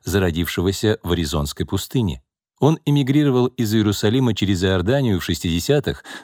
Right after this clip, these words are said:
приехал в Соединённые Штаты, чтобы получить образование. Да так там и остался,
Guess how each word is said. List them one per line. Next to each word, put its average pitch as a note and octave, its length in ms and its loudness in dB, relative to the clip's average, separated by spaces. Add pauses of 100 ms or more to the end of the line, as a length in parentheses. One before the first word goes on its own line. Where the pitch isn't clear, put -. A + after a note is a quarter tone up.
приехал F#2 400 -2
в - 80 -8
Соединённые E2+ 560 0
Штаты, C3+ 440 -2 (100)
чтобы F2+ 280 -2
получить - 420 -4
образование. F2+ 800 0 (300)
Да A#2 120 2
так F#3 200 0
там C3+ 180 4
и B2 60 2
остался, D2 600 -4